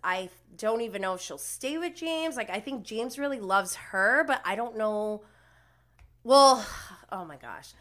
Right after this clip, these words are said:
I don't know if she likes James. Uh, that, I'll just leave it at that. Um, but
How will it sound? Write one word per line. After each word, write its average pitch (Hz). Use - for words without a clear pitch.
I 339
don't 508
know 381
if -
she 294
likes 226
James. 170
Uh, 185
that, 233
I'll 214
just 202
leave 147
it 139
at 123
that. 127
Um, 165
but 202